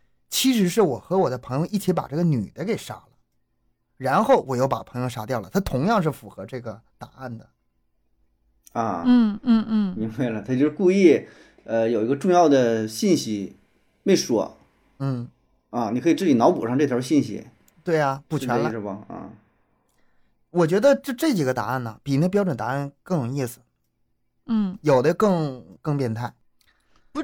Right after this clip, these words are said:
Speaker 3: 那个标准答案本身就很不合理，完全没有合理性。
Speaker 1: 呃，
Speaker 3: 这其实
Speaker 1: 时代在发展嘛，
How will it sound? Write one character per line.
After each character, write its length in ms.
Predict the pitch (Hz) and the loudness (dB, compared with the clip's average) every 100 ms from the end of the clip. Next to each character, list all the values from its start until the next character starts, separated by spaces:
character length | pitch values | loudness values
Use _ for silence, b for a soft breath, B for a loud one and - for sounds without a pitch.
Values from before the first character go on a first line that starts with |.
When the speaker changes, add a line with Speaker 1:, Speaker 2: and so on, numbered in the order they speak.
| 247 | -6
Speaker 3:
那 180 | 349 440 | 0 0
个 80 | |
标 260 | 359 392 403 | 2 4 4
准 180 | 330 208 | 2 -2
答 100 | 208 | 0
案 180 | 247 320 | 0 -2
本 140 | 220 | -2
身 220 | 175 302 339 | -4 -4 -2
就 140 | 349 | -2
很 260 | - 202 160 | -2 -6 -6
不 240 | 320 320 | -4 -4
合 460 | 220 - 180 185 233 | -4 -10 -10 -6 -6
理， 300 | 247 - - | -6 -10 -8
完 200 | 220 302 | -6 -4
全 220 | 294 285 | -4 -6
没 140 | 302 | -2
有 140 | 302 233 | -2 -2
合 220 | - 214 | -6 -8
理 200 | 254 185 | -8 -8
性。 440 | - 285 262 196 - _ _ _ - | -8 -6 -4 -4 -8 _ _ _ -2
Speaker 1:
呃， 280 | 151 156 | 2 4
Speaker 3:
这 60 | 156 | 2
其 80 | 170 | 0
实 80 | 151 | 4
Speaker 1:
时 60 | |
代 260 | 196 190 160 | 6 8 6
在 180 | 175 156 | 6 2
发 240 | - 160 | 4 4
展 220 | 160 120 | 4 -2
嘛， 180 | 110 110 | -6 -20